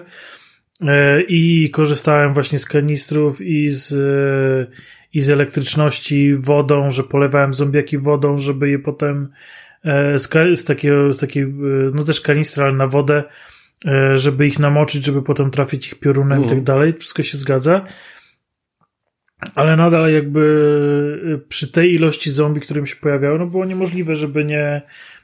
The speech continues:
Speaker 1: nie walić ich, e, tam z miecza czy, czy z innej, z innego noża, pałki, e, rurki, czegoś.
Speaker 2: Hmm. No to, to, to jest dość, e, dość ciekawa kwestia, bo ja właśnie kompletnie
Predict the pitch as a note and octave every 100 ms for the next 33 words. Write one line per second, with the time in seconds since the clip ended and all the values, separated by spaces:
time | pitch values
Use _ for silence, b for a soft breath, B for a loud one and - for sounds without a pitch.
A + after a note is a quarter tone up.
0 | _ D#3+ C#3 D3 C#3 A#2+ C#3 B2+ - C#3
1 | B2+ C3 C3 C3 C3+ C#3 C3+ C#3+ C#3 C3+
2 | C3 - C3 B2+ C#3 B2+ C3 C3 B2+ B2+
3 | C3+ C#3+ D3 C#3 C3 C3+ C3 C3+ C3 B2+
4 | B2+ B2 - B B B - B2+ A#2+ -
5 | C3 B2 A#2+ B2+ C#3+ D3 C#3 C#3 D#3+ E3+
6 | F3+ D3 C3 B2 A#2 A#2+ B2+ A#2 A#2 A#2+
7 | F#2+ B B B B B - D#3+ B3 F#3
8 | D#3 D#3+ - F3 D#3+ D#3+ D#3 E3 D#3 D3+
9 | D3+ C#3 C#3 D3+ C#3+ C#3 C3 C3 G#2 -
10 | F#2+ F#2+ B2+ C3 B2+ C3 C3 C3 C3 G#2+
11 | - B2+ B2+ C3